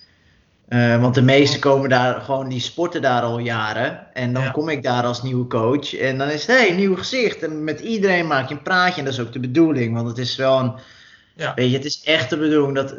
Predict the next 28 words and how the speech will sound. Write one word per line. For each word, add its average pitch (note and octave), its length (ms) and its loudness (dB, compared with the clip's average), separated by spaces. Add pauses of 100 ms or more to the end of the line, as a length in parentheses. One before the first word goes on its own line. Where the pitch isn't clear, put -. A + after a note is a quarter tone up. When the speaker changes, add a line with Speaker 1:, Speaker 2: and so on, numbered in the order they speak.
Speaker 1:
er B2 60 0
hangt E3+ 320 0
ook D3+ 120 -2
een C#3+ 80 -4
hele D#3+ 560 2
sociale, D#3 720 0
gezellige D3 480 -2
sfeer. E3+ 540 0
Iedereen B2 400 -2
kent F3 300 -6
elkaar, C#3+ 480 2
weet A2+ 220 -2
je. B2 240 -2
Achteraf C3+ 380 -4
gaat C3 160 -10
iedereen C#3 280 -6
een C#3+ 80 -6
kopje D3+ 280 -8
koffie F#3 360 -2
drinken E3 360 -2
aan D#3 60 -4
de E3+ 80 -6
koffietafel, D3+ 960 0
weet B2 200 2
je B2 80 -6
wel. C3 200 0
Speaker 2:
Ja. - 60 -2
Speaker 1:
Iedereen D3 340 0